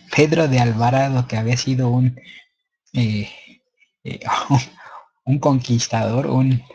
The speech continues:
asesino, y desca-, no había podido lograr con su cometido? Entonces,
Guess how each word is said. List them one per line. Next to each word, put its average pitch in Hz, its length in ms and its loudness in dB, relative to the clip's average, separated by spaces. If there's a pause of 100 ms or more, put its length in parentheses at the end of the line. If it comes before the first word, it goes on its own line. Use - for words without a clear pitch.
(120)
asesino, 131 1120 0 (160)
y 107 160 -4
desca-, 117 340 0
no 139 160 4
había 147 260 2
podido 143 380 0
lograr 117 440 0
con 120 200 2
su - 180 -8
cometido? 110 580 -4 (640)
Entonces, 151 680 2